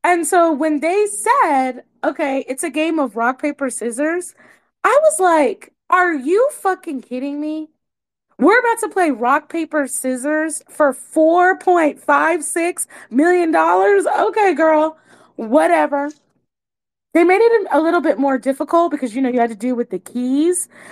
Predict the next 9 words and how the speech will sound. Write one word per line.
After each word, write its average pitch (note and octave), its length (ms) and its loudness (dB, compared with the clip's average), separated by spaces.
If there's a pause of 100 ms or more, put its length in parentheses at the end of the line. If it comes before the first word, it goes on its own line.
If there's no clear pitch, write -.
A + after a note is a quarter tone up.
(100)
but D#4 140 4
I E4+ 160 2
still F4+ 580 -2
was A#3+ 240 -6
like, A3 480 -6 (100)
"R-, E3+ 60 -14
really? B3+ 1000 2
All - 280 2
right." D#4 340 0